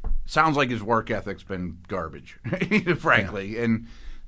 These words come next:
Speaker 1: I, I know the stripper thing and without a mask. It's probably just a dumb, stupid thing that all of us would have done when we
Speaker 2: Here's,
Speaker 1: were
Speaker 2: here's the
Speaker 1: twenty-two or
Speaker 2: problem
Speaker 1: whatever,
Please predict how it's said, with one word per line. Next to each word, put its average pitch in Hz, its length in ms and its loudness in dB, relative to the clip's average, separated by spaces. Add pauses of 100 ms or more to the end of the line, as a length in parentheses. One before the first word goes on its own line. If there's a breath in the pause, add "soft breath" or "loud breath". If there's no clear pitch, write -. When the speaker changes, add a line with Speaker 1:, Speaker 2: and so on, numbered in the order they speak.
(160)
Speaker 1:
I, - 340 -8
I 110 40 -4
know 98 100 -6
the 87 120 -8
stripper - 360 -4
thing 98 340 -4
and 95 140 -6
without 95 240 0
a 85 60 -4
mask. 87 440 -8
It's - 120 -16
probably 190 320 0
just 127 140 -4
a 120 40 0
dumb, 110 320 2
stupid 104 320 -2
thing 107 200 0
that 104 100 -2
all 98 140 0
of 95 80 -2
us 95 100 -4
would 104 100 -4
have 92 80 -4
done 95 180 -2
when 92 80 -4
we 180 60 0
Speaker 2:
Here's, 175 140 4
Speaker 1:
were 107 100 0
Speaker 2:
here's 170 180 8
the 147 80 2
Speaker 1:
twenty-two 139 120 4
or - 20 10
Speaker 2:
problem 120 200 10
Speaker 1:
whatever, 110 240 2